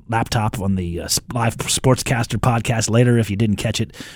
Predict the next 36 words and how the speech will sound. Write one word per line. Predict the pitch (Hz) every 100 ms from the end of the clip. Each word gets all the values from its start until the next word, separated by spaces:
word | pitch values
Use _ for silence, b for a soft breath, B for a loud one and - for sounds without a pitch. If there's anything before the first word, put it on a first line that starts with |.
| B
Uh, | 87
but | 90 -
fourteen | 143 139
fifty | 131 123
the |
sports | 104 123 107
buzz | 113
dot | 110 101
com | - 113
at | 104
all | 104
times. | - 135 131 117
You | 110
can | 110
listen | 104 104
to |
this | 95 110
program | - 110 107 104
or | 101
any | 95
other | 107 151
programs. | 113 110 101 104 104 - B B B B
Uh, | 92
we | 110
follow | - 131 120
up, | 113 - -
uh, | 107 92 85
the | 98
Jim | 113 110
Rome | 110 110
Show | - 110
here | 104 113 107 -
on | 101
the | 104
afternoon | 101 - 101 95
drive. | 110 131 123 123